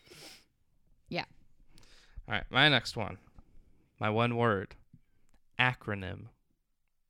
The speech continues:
Speaker 1: Ooh, look at you, eh? You put a lot of effort in this time, I can tell.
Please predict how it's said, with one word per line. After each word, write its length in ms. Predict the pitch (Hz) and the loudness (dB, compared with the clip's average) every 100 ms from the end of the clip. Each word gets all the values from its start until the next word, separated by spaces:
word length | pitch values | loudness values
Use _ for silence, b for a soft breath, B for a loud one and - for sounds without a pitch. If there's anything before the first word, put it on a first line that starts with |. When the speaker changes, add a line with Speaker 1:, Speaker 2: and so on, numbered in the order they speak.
| _ _ _ _ _ _ - | _ _ _ _ _ _ -12
Speaker 1:
Ooh, 600 | 151 208 196 151 170 170 - - - | -6 -6 -6 -8 -10 -12 -18 -18 -14
look 140 | - | -6
at 140 | 247 139 | -6 -6
you, 240 | 143 156 | -6 -6
eh? 300 | 139 147 170 190 - | -8 -8 -10 -10 -8
You 100 | 175 | -6
put 180 | - 190 | -2 -2
a 60 | |
lot 160 | 165 156 | -2 -6
of 100 | 151 | -8
effort 300 | 147 160 151 | -10 -8 -8
in 140 | 147 | -10
this 140 | 147 - | -12 -14
time, 260 | - 160 | -14 -12
I 60 | 151 | -12
can 140 | 165 | -14
tell. 320 | 156 160 160 | -12 -12 -12